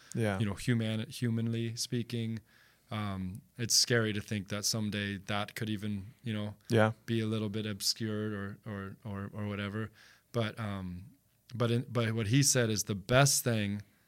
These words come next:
Speaker 2: Sorry, just in case people don't know Bonhoeffer.
Speaker 1: Yeah.
Speaker 2: Bonhoeffer was basically, like, a contemporary of Hitler,
Speaker 1: Mm-hmm.
Speaker 2: living in, in, in Germany and, and seeing the rise of the Nazi and,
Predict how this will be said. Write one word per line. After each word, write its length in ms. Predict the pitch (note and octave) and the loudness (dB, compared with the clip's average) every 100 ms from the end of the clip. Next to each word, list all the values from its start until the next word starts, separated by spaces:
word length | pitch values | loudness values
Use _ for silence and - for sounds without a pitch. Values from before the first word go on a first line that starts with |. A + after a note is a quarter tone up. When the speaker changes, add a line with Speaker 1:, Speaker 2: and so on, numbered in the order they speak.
| _ _ _ _ | _ _ _ _
Speaker 2:
Sorry, 280 | - C3 G#2 | 2 4 4
just 240 | G2 C#3 A#2+ | 6 6 6
in 60 | |
case 280 | G#2+ G#2 - | 4 4 2
people 260 | - A2+ G2+ | 2 0 2
don't 140 | G2 | 0
know 140 | G2 | -2
Bonhoeffer. 520 | F#2 A#2+ A2 F#2+ - G2 | 2 4 4 0 -2 2
Speaker 1:
Yeah. 220 | G#2+ G2 - | 2 2 0
Speaker 2:
Bonhoeffer 680 | - C3 B2 A#2+ A#2 A2+ B2 | 6 8 8 4 2 2 0
was 280 | A#2 A2 F#2+ | 0 0 -2
basically, 460 | - A#2 A2 - | 0 2 2 2
like, 160 | G#2+ G2 | 0 -2
a 40 | |
contemporary 720 | F2+ A2 G2 A#2 A2 G#2 G2+ | -2 -2 2 0 0 0 0
of 140 | F#2+ - | -2 -4
Hitler, 500 | A#2 - F#2+ F#2 F#2 | -4 -4 -4 -6 0
Speaker 1:
Mm-hmm. 280 | A#2+ A2+ G#2+ G#2+ - | 2 4 2 0 0
Speaker 2:
living 340 | A#2+ A2+ A2+ | 2 2 2
in, 320 | G#2 G2+ G2 G2+ | 2 0 0 -2
in, 320 | A2+ G2+ G2 | -2 -2 -2
in 220 | - G#2 G2 | -2 -2 -2
Germany 560 | G#2 G#2 G2+ G2+ G2+ | 0 0 0 -2 -2
and, 220 | F#2+ F#2 - | -4 -6 -6
and 160 | G#2 | -2
seeing 300 | - A#2+ A2 G2+ | 2 2 0 -2
the 80 | |
rise 320 | G2 G2 G2 F#2+ | -2 -2 -2 -4
of 120 | F2+ | -6
the 80 | G2 | -4
Nazi 500 | G2+ G2 - G2 F#2+ | -4 -4 -6 -6 -6
and, 160 | F2+ | -8